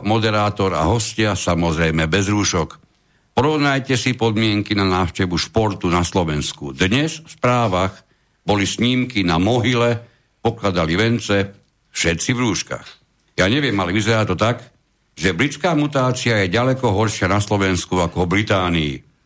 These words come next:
Toľko teda Marek. Ehm, Zuzana nám dala otázku, ale k nej sa vlastne nestihneme vyjadriť. Ehm, môžete sa vyjadriť k fantasmagóriám Matoviča o zvýšení rodinných prídavkov pre isté etnikum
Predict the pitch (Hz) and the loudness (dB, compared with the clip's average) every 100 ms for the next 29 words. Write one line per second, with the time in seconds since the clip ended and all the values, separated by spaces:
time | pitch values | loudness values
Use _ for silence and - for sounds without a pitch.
0 | _ _ _ _ _ _ _ - 107 113 | _ _ _ _ _ _ _ -2 0 0
1 | 117 107 85 87 120 135 131 - - 98 | 0 0 0 0 2 2 0 -2 -6 -10
2 | - 95 92 92 92 92 92 85 85 85 | -4 0 2 2 2 2 0 -2 -6 -8
3 | - - 95 107 107 101 92 98 95 104 | -16 -6 -2 0 2 2 2 0 0 0
4 | 107 98 - 101 95 95 - 98 98 101 | 0 -2 -2 -2 0 -4 -2 -2 0 0
5 | 95 92 - 107 113 98 90 87 120 113 | 0 0 0 0 0 0 0 2 2 2
6 | 107 104 - _ _ _ _ _ - - | 0 -2 -6 _ _ _ _ _ -2 0
7 | 92 95 135 196 190 - 170 160 143 151 | 2 2 2 2 0 0 0 2 2 2
8 | 147 139 113 - 147 175 156 120 127 127 | 2 0 -2 -2 0 0 0 0 0 2
9 | 131 123 113 104 120 123 120 113 110 110 | 2 2 2 2 0 0 0 0 0 0
10 | 98 87 101 123 - 117 107 92 107 107 | 0 0 0 0 0 0 2 2 0 0
11 | 92 87 101 107 107 95 92 85 92 113 | 0 0 0 2 0 0 -2 0 0 0
12 | 107 92 113 113 127 120 113 | 0 0 0 0 -2 0 0